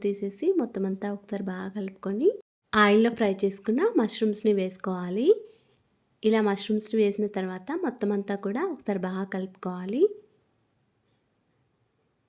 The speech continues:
మష్రూమ్స్ మొత్తం గ్రేవీలో కలిసే విధంగా ఒకసారి కలుపుకున్న తర్వాత మళ్ళీ మూత పెట్టుకొని స్టవ్‌ని సిమ్‌లో పెట్టుకొని ఒక టెన్ to ఫిఫ్టీన్ మినిట్స్ వరకు ఇలాగే ఉంచుకోండి.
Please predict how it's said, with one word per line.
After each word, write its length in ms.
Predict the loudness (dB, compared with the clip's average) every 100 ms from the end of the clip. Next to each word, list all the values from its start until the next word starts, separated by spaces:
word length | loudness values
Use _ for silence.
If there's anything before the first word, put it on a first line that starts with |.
| _ _ _ -4
మష్రూమ్స్ 460 | -2 2 0 2 2
మొత్తం 300 | 2 2 2
గ్రేవీలో 420 | 4 4 4 2 0
కలిసే 340 | -2 -4 -4
విధంగా 420 | -4 -2 -4 -4 -4
ఒకసారి 300 | -6 -4 -4
కలుపుకున్న 440 | -4 -6 -4 -4 -2
తర్వాత 420 | -4 -6 -6 -6 -6 -6 _ _ _
మళ్ళీ 260 | 2 4 4
మూత 220 | 4 2 -2
పెట్టుకొని 480 | -4 -4 -2 2 2
స్టవ్‌ని 420 | 2 -2 0 0
సిమ్‌లో 300 | 0 -2 -2
పెట్టుకొని 520 | -4 -8 -8 -6 0 0 0 -8 _ _ -6
ఒక 100 | -2
టెన్ 280 | 2 2 2
to 120 | 0 -2
ఫిఫ్టీన్ 400 | -4 0 2 2
మినిట్స్ 240 | -2 -2
వరకు 260 | -2 -2 -2
ఇలాగే 280 | -2 -2 -2
ఉంచుకోండి. 600 | -4 -6 -8 -6 -2